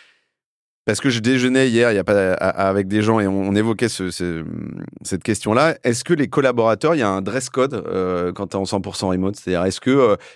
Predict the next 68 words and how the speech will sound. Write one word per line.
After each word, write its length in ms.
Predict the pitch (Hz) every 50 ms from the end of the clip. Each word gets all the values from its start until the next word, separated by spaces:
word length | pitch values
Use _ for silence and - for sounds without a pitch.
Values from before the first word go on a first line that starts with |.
| -
ils 80 | - 90
peuvent 160 | 117 117 113
bosser 240 | 107 107 104 - 147
en 80 | 123
pidgeot, 340 | 104 117 113 107 113 120 135
quoi, 240 | - - 101 101 104
euh, 400 | 107 95 92 92 87 90 87 92
tu 140 | 92 - 95
vois ? 240 | 98 101 104 113 113
Est-ce 100 | 98 -
qu'ils 100 | - 90
peuvent 140 | 101 98
bosser 240 | 95 95 98 92 -
avec 140 | 110 98 98
les 60 | 98
cheveux 160 | - - 104
en 40 | 92
pétard, 600 | 87 - 92 - 107 107 113 123 123 123 113 98
euh, 220 | 92 92 90 90 90
tu 160 | - - 90
vois, 280 | 95 98 101 110 110
et 20 | 95
cetera 400 | - - 87 - - 101 127 139
Est-ce 100 | 120 -
que 100 | - 98
ça, 140 | - 113 101
c'est 120 | - 110
un 80 | 101 98
sujet ? 300 | - - 113 107 131 143
Est-ce 120 | 143 -
qu'il 140 | - - 107
y 20 |
a 40 | 98
des, 140 | 95 101 95 - - - - - _ -
et, 180 | 92 98 98
et 220 | 101 98 101 101 101
est-ce 180 | 107 104 -
qu'il 80 | - 123
y 20 |
a 20 | 110
une 60 | 110
notion, 400 | 113 117 107 - 143 147 143 135
euh, 120 | 117 104 - - _ _ _ _
de, 220 | - 98 101 98 98 92 90 - - - - - - 50 - - - - - _ _ _
d'horaire 460 | 98 104 110 127 127 123 139 131 123
précis, 400 | - - 143 127 117 - 165 156
tu 100 | 139 -
vois, 300 | 120 110 117 120 127 127
en 120 | 113 104 104
se 60 | 98
disant, 200 | 107 110 123 120
bah, 100 | 82 76
à 180 | 78 87 92 101
neuf 160 | 110 117 120
heures 140 | 131 123 120
et 80 | 120
demie, 160 | 120 127 131
tu 100 | 127 -
dois 160 | 101 101 107 107
être 80 | 101
devant 240 | 101 101 98 104 101
ton 160 | - 104 101
poste, 300 | - 123 127 127 123 117
et 40 | 95
cetera 800 | - - 101 87 110 104 104 113 120 123 127 131 131 117 104 98
Euh, 460 | 98 98 98 98 95 95 92 92 90 80
et, 160 | 87 101 110 113
euh, 180 | 107 101 92